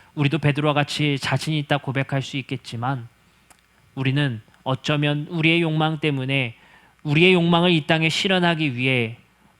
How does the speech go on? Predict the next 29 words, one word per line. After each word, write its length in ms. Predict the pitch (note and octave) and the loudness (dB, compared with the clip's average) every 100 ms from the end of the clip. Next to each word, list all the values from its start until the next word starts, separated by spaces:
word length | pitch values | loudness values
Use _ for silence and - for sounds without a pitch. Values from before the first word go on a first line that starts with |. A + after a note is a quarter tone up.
| - | -4
어쩌면 600 | C3 - C#3+ D3+ C#3+ A#2 - - | -4 -2 0 0 0 -4 -14 -2
그의 240 | F3 F#3 | 4 6
나라와 380 | F3 E3+ F3 F3+ | 6 6 6 4
그의 320 | - E3 F3+ | 2 4 4
의를 560 | D3 C#3+ F3 G3 G3 C3+ | 4 6 6 6 4 2
위해 400 | D3 D3+ C3+ A#2 | 2 4 2 -2
살아가는 480 | - D#3+ D3+ D3+ | -4 -2 -2 -2
것이 200 | D3 C3+ | -4 -4
아니라 480 | C#3 A#2 A#2+ B2+ A2+ - _ _ _ - _ - | -4 -4 -2 -2 -4 -10 _ _ _ -20 _ -4
우리의 320 | D3+ F3 F#3 | 4 6 6
욕망을 440 | E3 E3 E3 E3 E3 | 6 4 4 4 2
하늘에 340 | G#3 G#3 F#3+ | 2 2 2
관철시키기 840 | - D#3 D#3 G3 - - G#3 F#3 D3+ | 2 0 2 0 0 -4 -4 -2 0
위해 180 | D#3 | 0
기도하는 680 | D#3 - D3 D#3 D3+ D3+ C3+ | 0 -2 0 0 2 -2 -4
우리의 300 | C#3 C#3 C#3+ | -4 0 0
버릇 380 | C#3 A#2+ B2+ C3 - - _ | 0 -2 -2 -4 -8 -20 _
고치지 420 | - C3 - D3 | -6 -4 -4 -2
못할지도 540 | C#3 C3 C#3+ C#3 C#3+ C3 | -2 -2 -2 -4 -6 -6
모르겠습니다. 800 | A#2+ B2+ B2+ - A2+ A2 A2+ - _ _ - - - | -6 -8 -10 -12 -12 -12 -12 -14 _ _ -20 -20 0
마치 400 | B2+ - - C#3 | 0 0 -2 0
예수님이 460 | C#3 - D#3 D3+ | 0 0 -2 0
베드로가 400 | D3 D3 D3+ D3+ | 0 0 0 0
세 140 | D3 F3 | 0 0
번 200 | E3+ D#3 | -2 -2
부인할 340 | C#3+ C#3+ D3 | 0 0 0
것을 340 | C#3+ C#3+ D3+ C#3 - - | -2 -4 -4 -6 -10 -2
아셨던 540 | A#2+ C3+ D3+ D3 D3 | 2 2 0 -4 -6
것처럼 520 | C3+ - - A2+ A2+ | -6 -8 -10 -10 -12